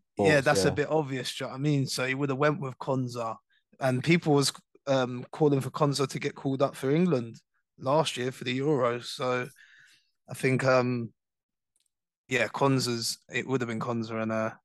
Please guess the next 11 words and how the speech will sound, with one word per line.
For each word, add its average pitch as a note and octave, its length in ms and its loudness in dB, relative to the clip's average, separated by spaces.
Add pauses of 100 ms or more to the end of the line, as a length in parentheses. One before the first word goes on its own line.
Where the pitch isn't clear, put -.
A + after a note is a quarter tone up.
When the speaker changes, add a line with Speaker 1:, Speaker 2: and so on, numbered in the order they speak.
(520)
Speaker 1:
Diego A#2 300 0
Carlos A#2+ 400 0
at A2 60 -6
the E2 80 -10
back. A#2+ 240 -2
So, C#3+ 100 0
yes, C#3+ 400 4
for, D3 200 -2 (100)
for - 160 -6
me, C#3+ 180 2
Gerrard's B2+ 540 2